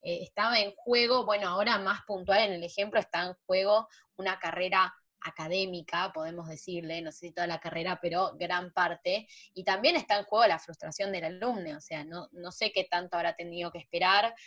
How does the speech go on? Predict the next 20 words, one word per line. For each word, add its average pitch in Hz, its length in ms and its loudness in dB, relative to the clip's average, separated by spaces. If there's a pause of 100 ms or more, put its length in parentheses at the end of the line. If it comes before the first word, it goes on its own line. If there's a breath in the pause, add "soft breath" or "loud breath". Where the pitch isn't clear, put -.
(240 loud breath)
o 190 380 2
recibir 196 920 0 (300 soft breath)
de 180 140 0
la 170 120 0
manera 190 360 4
que 175 120 2
recibió 185 840 2
lo 170 180 -4
que 160 140 -10
le 156 140 -6
decía 196 280 2
la 180 100 4
profesora 170 680 4
o 156 80 -6
toda 202 180 8
la 180 120 2
situación, 180 680 -4
también 240 300 2
es 214 100 -4
frustrante, 165 760 -6